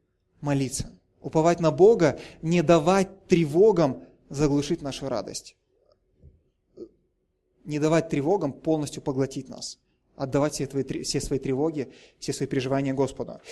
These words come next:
И четвертое, последнее, на чем я хотел в-, коротко обратить ваше внимание, а, очень важно понять, что грехи, они отнимают нашу радость. Грехи, разделяя нас с Богом, они действительно отнимают у нас источник нашей радости.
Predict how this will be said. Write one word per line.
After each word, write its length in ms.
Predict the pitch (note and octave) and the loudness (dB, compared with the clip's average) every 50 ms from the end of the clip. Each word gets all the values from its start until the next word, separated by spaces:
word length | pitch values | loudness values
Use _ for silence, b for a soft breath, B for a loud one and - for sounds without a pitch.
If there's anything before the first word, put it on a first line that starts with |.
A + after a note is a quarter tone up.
| B B B B | B B B B
И 80 | B F#3 | B -2
четвертое, 420 | - G#3+ G3+ B3 C#4+ C#4+ - G3 F3+ | -2 0 0 2 2 4 4 2 4
последнее, 540 | F#3+ F3+ - - G3+ A#3+ C4 B3 G3+ F3 | 4 4 4 4 2 2 2 2 0 0
на 80 | D#3+ D3+ | 0 0
чем 180 | - F#3 E3+ E3+ | 0 -2 0 0
я 60 | E3 | 0
хотел 260 | E3+ F3 E3+ E3 D#3 | 0 0 0 0 0
в-, 320 | C#3+ C#3+ C#3+ C#3+ D#3 D#3+ E3 | -2 -4 -10 -8 -10 -8 -2
коротко 320 | - F3 D#3+ D3+ - D#3+ | 0 2 2 2 2 0
обратить 260 | C#3+ D3+ D#3 D#3+ D3+ | -2 -2 -2 -4 -2
ваше 220 | C#3+ D3 C#3 - C#3+ | -2 -4 -4 -4 -6
внимание, 560 | C#3+ D#3 D#3+ E3+ G3 G3+ F#3+ E3+ C3+ B2 - B B B B B B B B B | -4 -2 0 2 2 2 2 2 0 -2 -4 B B B B B B B B B
а, 260 | D#3 D3+ D3 D3 D3+ | 4 6 6 8 8
очень 280 | D#3 E3+ E3 - F#3+ F3+ | 6 6 4 4 2 6
важно 340 | E3+ G3 G3+ G3+ F#3+ F#3 E3+ | 8 8 8 8 6 2 4
понять, 500 | - F3+ E3+ E3+ F3 F#3 F#3+ G3 F#3+ F#3 | 4 4 4 4 4 2 2 2 2 0
что 680 | - - - _ - D#3+ D#3 D3+ D3+ D3 C#3+ D3 - - - _ _ _ _ _ _ _ _ _ _ _ _ _ _ _ _ _ _ _ _ _ _ _ _ _ _ _ _ _ _ _ _ _ _ _ _ _ _ _ _ _ _ _ _ - - | -2 -8 -8 _ 2 4 6 6 6 6 4 2 -2 -12 -20 _ _ _ _ _ _ _ _ _ _ _ _ _ _ _ _ _ _ _ _ _ _ _ _ _ _ _ _ _ _ _ _ _ _ _ _ _ _ _ _ _ _ _ _ -20 -14
грехи, 560 | C3 C3 D#3+ E3 D#3 - - - F#3 G3 F#3+ | -6 -2 0 0 0 0 -2 0 2 4 4
они 240 | E3 D3+ D3+ D3+ D3+ | 4 4 2 2 0
отнимают 540 | D3 D3 D3+ D3 D3 D3+ D3+ D3 C#3+ D3 | 0 0 -2 -4 -2 0 0 0 -2 -2
нашу 280 | C#3 C3 B2 - - C3+ | -4 -6 -6 -4 -6 -4
радость. 540 | B2+ A#2+ A2 A#2 C3 - - - - - - - | -2 -2 -2 -4 -6 -10 -10 -12 -8 -10 -10 -10
Грехи, 600 | D3+ C#3 D3 D3+ D3+ - - - F#3+ G3 G#3 G3+ | -6 0 0 0 0 0 -2 -2 0 4 4 4
разделяя 600 | F3 D#3 D#3 B2 C3+ D#3+ D#3+ E3 E3 E3 D#3+ D#3 | 4 4 2 2 2 2 4 6 6 4 4 2
нас 280 | D3+ D#3 D3+ D3+ C3+ C3+ | 2 2 2 2 0 -2
с 40 | |
Богом, 500 | C3 B2+ D#3 F#3+ A3 A3 F3 D#3 C#3 C3+ - | -2 2 4 4 4 4 2 -2 -4 -4 -4
они 300 | C#3 C#3+ C#3+ D3 D3 C#3+ | -4 -4 -2 0 -2 -2
действительно 680 | C3 B2+ D3+ D3+ - - - D#3+ D#3 - F#3 E3 D#3+ D3+ | -2 -2 -4 -4 -4 -4 -4 -6 -4 -4 -4 -2 -2 -2
отнимают 600 | C#3 - D3+ C#3 C#3 C#3+ C#3+ C#3+ D3+ D#3 D3+ - - | -2 -4 -4 -4 -2 -2 0 0 -2 -2 -4 -8 -10
у 80 | D3 | -8
нас 260 | C3+ C3 C3 B2+ - | -6 -4 -4 -4 -6
источник 380 | C3+ - - D3 C3+ C3+ C#3 C3 | -8 -8 -8 -8 -8 -8 -10 -12
нашей 260 | B2+ B2 - - C#3 | -12 -14 -12 -12 -10
радости. 420 | - B2 - C#3 C3+ - - - | -10 -10 -10 -10 -12 -12 -12 -14